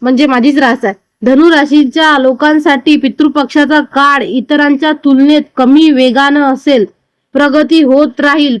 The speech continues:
पण कासवाच्या गतीने. या काळात आरोग्य सांभाळण्याला प्राधान्य द्या. आर्थिक व्यवहार जपून करा. ठीक आहे. अतिरिक्त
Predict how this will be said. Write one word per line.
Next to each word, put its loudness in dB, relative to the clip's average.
पण -2
कासवाच्या -2
गतीने. 0
या 0
काळात -2
आरोग्य -2
सांभाळण्याला 0
प्राधान्य 0
द्या. -4
आर्थिक -2
व्यवहार 0
जपून 0
करा. 0
ठीक -4
आहे. -8
अतिरिक्त -2